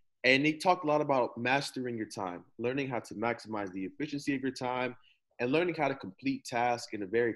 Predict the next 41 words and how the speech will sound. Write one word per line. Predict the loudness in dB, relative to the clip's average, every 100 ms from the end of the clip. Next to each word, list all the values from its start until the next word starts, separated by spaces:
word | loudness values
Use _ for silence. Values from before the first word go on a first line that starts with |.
| -4
timely | -6 -4 -4
manner. | -4 -6 -8 _ _ _ -8
And | -6 -2
then | -2
last | 2 2 0
week, | -8 -8
we | -8
briefly | -2 -2 0
discussed | -4 -4 0 0 0 -8 _ _ _ -2
a |
lot | 2 4
about | 4 2 2
finding | -2 -4 -4
your | -4
hustle. | -4 -6 -10 -18 _ _ _ _ -20 -14
What | 0 2 4
ultimately | 2 0 -4 -8
defines | -6 -2 0 2
a | -2
hustle? | 0 -2 0 -2 -2 -8 _ _ _ _
How | 0 2
can | 2 -2
you | 0 2 2 0
use | -2 -4 -4 -6
your | -4 -2 -2 -2
properly | -2 0 -2 -2
managed | -2 -4 -8 -10
time | -8 -8 -8
to | -14 -10
find | -8 -6
a |
hustle? | -6 -8 -10 -16 _ _ _ _ -6
Are | -2
you | -2
gonna | -2 -4
use | -6
it |
to | -8
make | -6 -6
more | -8 -4
income? | -2 -2 0 -2 -2